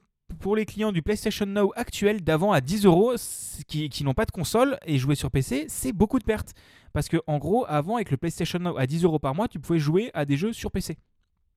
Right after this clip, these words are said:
Maintenant, pour avoir cette version en streaming, c'est dix-sept euros. En incluant des trucs dont tu t'en branles si tu n'as pas de la console. Donc, tu perds une partie des clients. Euh, et en plus,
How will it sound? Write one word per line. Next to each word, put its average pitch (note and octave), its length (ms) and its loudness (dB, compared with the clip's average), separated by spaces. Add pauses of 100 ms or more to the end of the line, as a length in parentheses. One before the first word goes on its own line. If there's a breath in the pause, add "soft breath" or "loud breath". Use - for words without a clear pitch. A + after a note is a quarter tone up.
(420)
Maintenant, A#2+ 400 -2 (260 soft breath)
pour D#3 160 2
avoir F#3 240 2
cette D3 160 -2
version D3+ 240 -4
en D3 60 -2
streaming, A3 380 -6
c'est - 240 -4
dix-sept F3 520 -6
euros. E3 180 -2 (540 soft breath)
En G3 140 2
incluant G3+ 500 -2
des F#3 460 -6 (220)
trucs A#3+ 240 -2
dont F3 100 2
tu D#3+ 120 -6
t'en A3 120 -4
branles G3 280 2
si - 80 -14
tu D3 100 -2
n'as C#3+ 80 0
pas D3 100 -2
de D3 60 -2
la C#3+ 60 -2
console. C#3 340 -2 (480 soft breath)
Donc, G3+ 480 0
tu - 100 -6
perds G#3 220 0
une F#3+ 80 -2
partie F3+ 220 -2
des E3 100 2
clients. C3+ 200 -4 (760 soft breath)
Euh, D3+ 680 2 (220)
et F#3 80 -2
en E3+ 120 0
plus, B3 360 -2